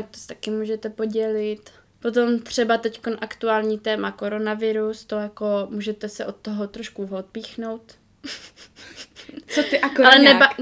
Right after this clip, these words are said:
Speaker 1: pozor, nebavte se o politice na prvním rande.
Speaker 2: No, to vůbec.
Speaker 1: To ne. A hlavně moc si nestěžujte a nebuďte moc negativní.
Speaker 2: A nemluvte hlavně pořád sami o sobě.
Speaker 1: No, to, to zdůrazní.
Speaker 2: Ano.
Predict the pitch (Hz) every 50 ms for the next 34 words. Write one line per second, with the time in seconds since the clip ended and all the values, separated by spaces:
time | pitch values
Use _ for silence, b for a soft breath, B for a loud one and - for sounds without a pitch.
0 | 254 - 240 220 226 220 220 233 233 233 220 214 220 220 - - 214 - - 214
1 | - - 202 - 190 185 180 180 180 - 190 - - 196 190 190 190 - 196 190
2 | 196 196 196 196 196 190 190 190 185 180 175 175 175 185 185 - 180 170 165 165
3 | 208 214 202 196 165 170 180 208 - _ _ _ _ _ - 233 240 240 240 226
4 | 233 233 220 214 214 b b b b b b 240 277 277 277 - - 277 240 208
5 | 185 175 - - - 214 208 202 208 208 208 - - - 226 220 214 214 220 220
6 | 220 - 214 214 220 208 - - 196 190 190 202 202 202 - 170 - 175 175 -
7 | 196 _ _ - - 196 208 208 202 214 214 208 214 - 208 196 196 196 190 202
8 | 196 196 190 185 - 190 185 - 190 185 185 185 - 185 180 - - 180 170 170
9 | 175 175 - - _ - 220 226 240 247 254 269 - _ - 220 214 208 208 208
10 | 202 202 202 208 208 269 269 285 233 214 240 233 233 220 214 214 208 196 190 -
11 | - 220 226 226 208 185 185 185